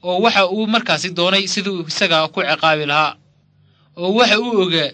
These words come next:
dilis la dilo markaasi Mordecai in aan ahayn ciqaab wanaagsan ee uu markaasi wax kala sameeyo.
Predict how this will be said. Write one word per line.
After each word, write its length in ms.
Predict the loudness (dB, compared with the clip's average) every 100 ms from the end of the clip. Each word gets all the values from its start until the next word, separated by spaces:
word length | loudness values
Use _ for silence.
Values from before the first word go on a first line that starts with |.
| -10
dilis 400 | -4 -2 -2 -2
la 100 | -2
dilo 220 | 0 0
markaasi 380 | 0 -2 -4 -2
Mordecai 600 | -2 -4 0 2 2 0
in 140 | -6 -4
aan 200 | -2 -2
ahayn 300 | 0 0 0
ciqaab 340 | -2 0 0
wanaagsan 520 | 0 -4 -4 -4 -6 -8 _ -14
ee 100 | -6
uu 80 | -2
markaasi 360 | -2 0 -2 -2
wax 140 | -2
kala 180 | -2 -6
sameeyo. 480 | -6 -8 -6 -6